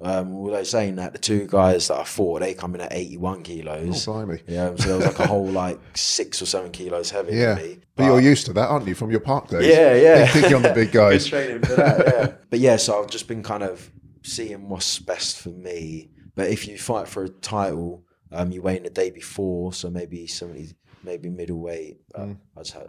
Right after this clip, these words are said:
Speaker 2: I'll see how it goes.
Speaker 1: But what do you feel comfortable at?
Speaker 2: I think maybe going forwards, I might have to go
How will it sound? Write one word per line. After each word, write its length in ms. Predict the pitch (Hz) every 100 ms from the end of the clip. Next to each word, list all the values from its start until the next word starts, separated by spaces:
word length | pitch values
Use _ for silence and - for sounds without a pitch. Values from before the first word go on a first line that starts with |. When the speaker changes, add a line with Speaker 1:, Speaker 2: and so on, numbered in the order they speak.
| 76
Speaker 2:
I'll 60 |
see 180 | 78 -
how 100 | 78
it 120 | 67
goes. 300 | - 78 76
Speaker 1:
But 100 | -
what 100 | 110 101
do 40 |
you 40 | 104
feel 120 | 101
comfortable 440 | 110 98 - 80
at? 100 | 78 - _ _ - - _ _ _ -
Speaker 2:
I 60 |
think 380 | - - 117 107
maybe 260 | 110 101 98
going 300 | 110 110 98
forwards, 480 | - 104 95 90
I 40 | 92
might 260 | 95 95 -
have 180 | 87 -
to 100 | 87
go 340 | 87 85